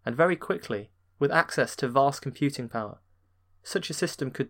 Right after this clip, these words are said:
suddenly and quickly slip beyond its human controllers. And then, who knows what it will do?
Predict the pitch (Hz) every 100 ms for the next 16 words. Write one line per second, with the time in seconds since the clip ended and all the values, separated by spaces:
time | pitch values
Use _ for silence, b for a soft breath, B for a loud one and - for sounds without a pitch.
0 | _ - - 165 139 113 107 - 123 -
1 | 165 - 120 107 - - 156 - 143 135
2 | 120 - - 131 123 - 123 131 120 -
3 | - - _ _ _ _ _ _ - 117
4 | 123 143 180 _ _ _ _ _ _ _
5 | _ _ 185 139 143 170 131 113 107 101
6 | -